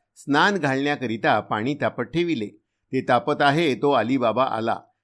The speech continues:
त्याने त्या प्रेतास स्नान घातले व त्यात रीतीप्रमाणे मसाला वगैरे भरून त्याच भोवती वेष्टन घातले. इतक्यात ज्या सुताराला त्याने प्रेताकरिता पेटी तयार करून देण्यास सांगितले होते, तोही आला. तेव्हा मार्ग्याना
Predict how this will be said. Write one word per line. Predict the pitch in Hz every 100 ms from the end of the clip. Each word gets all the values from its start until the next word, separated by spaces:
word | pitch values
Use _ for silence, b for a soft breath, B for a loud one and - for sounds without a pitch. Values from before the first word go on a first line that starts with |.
| -
त्याने | 127 135
त्या | 127 127
प्रेतास | 117 107 135 131
स्नान | - 123 160
घातले | 175 139 101 90 - _ -
व | 110
त्यात | 127 131 -
रीतीप्रमाणे | 107 101 151 135 113 131 147 110
मसाला | 104 104 123 117 120
वगैरे | 110 104 107
भरून | 107 92 175 131
त्याच | 87 - _ 127 135 101
भोवती | 98 104 104
वेष्टन | 147 110 104 - 165
घातले. | 107 - - - _ _ -
इतक्यात | 160 156 208 196 196 -
ज्या | 135 180
सुताराला | - 117 165 175 139 92 - _ -
त्याने | 147 165
प्रेताकरिता | 156 123 175 175 151 127 156
पेटी | 151 139 120 180 185
तयार | 170 160
करून | 156 147 147
देण्यास | 131 117 123 -
सांगितले | 104 98 107 135 143
होते, | 190 202 147 135 - _ -
तोही | 202 185 196
आला. | 143 104 90 - _ _ -
तेव्हा | 107 123
मार्ग्याना | 113 101 101 143 151